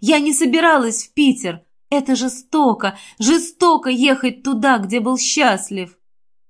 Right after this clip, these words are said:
По несчастью или к счастью, истина проста. Никогда не возвращайся в прежние места. Вспоминаю строчки гениального Шпаликова и реву.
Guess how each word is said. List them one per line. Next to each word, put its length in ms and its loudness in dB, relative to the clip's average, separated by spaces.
По 80 -2
несчастью 920 -2
или 240 -2
к 80 -10
счастью, 760 -4
истина 580 -6
проста. 720 -6
Никогда 720 2
не 140 -4
возвращайся 880 -6
в 120 -16
прежние 600 -6
места. 560 -10
Вспоминаю 640 -2
строчки 480 -2
гениального 600 -4
Шпаликова 800 -2
и 220 2
реву. 460 -2